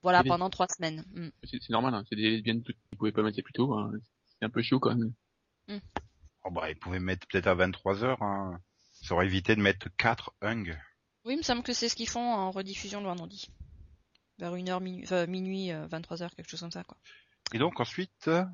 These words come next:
Speaker 1: Eh bien, on termine avec jeudi. Sur T F un, il y aura les deux premiers épisodes à vingt heures cinquante-cinq de la nouvelle série Injustice.
Speaker 2: Quoi ?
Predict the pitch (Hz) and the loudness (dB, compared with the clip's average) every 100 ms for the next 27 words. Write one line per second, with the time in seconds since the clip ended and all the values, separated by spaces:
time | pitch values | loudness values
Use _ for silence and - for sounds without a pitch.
0 | - 269 - - 285 311 294 262 254 254 | 4 4 4 -4 0 4 6 6 4 2
1 | 226 196 226 196 190 160 165 175 - - | 4 4 2 2 0 0 -6 -4 -2 2
2 | 277 285 - 233 190 - 208 220 - _ | 2 0 -2 0 0 2 0 0 -6 _
3 | _ _ - 202 190 175 175 180 - _ | _ _ -10 -2 0 0 0 0 -4 _
4 | _ 190 254 233 - 202 185 175 170 170 | _ 0 4 4 2 -4 -4 -6 -4 -4
5 | 165 170 - _ 208 214 196 180 196 185 | -4 -6 -14 _ 4 4 4 0 -4 -6
6 | 170 180 180 196 - - 185 214 247 202 | -6 -4 -4 -6 -12 -14 -6 2 4 4
7 | 175 160 - 165 202 226 _ _ - 427 | 2 -2 -4 -6 -8 -8 _ _ 4 6
8 | 339 330 - 285 269 277 - - 302 _ | 8 4 2 2 2 -2 -8 -10 -12 _
9 | _ _ _ _ _ _ _ _ _ _ | _ _ _ _ _ _ _ _ _ _
10 | 120 - 233 | -2 6 6